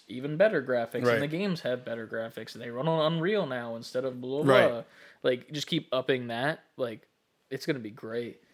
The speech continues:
Speaker 2: And then imagine later when they come out with this Switch Pro, if that, that's, that's obviously or probably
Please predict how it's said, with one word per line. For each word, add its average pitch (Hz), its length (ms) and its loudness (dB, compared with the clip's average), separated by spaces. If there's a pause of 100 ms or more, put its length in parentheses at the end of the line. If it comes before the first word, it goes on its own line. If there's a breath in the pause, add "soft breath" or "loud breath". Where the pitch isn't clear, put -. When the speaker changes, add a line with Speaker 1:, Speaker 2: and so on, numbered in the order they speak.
(120)
Speaker 2:
And 156 140 6
then 180 100 8
imagine 160 640 4
later 135 380 6
when 127 140 4
they 131 80 2
come 135 180 4
out 135 140 6
with 123 100 0
this 127 240 2 (160)
Switch - 480 0
Pro, 120 400 4 (300 loud breath)
if 120 100 -2
that, 139 380 4
that's, 139 240 2
that's 147 360 2 (320)
obviously 143 600 4
or 110 260 0 (300)
probably 110 720 2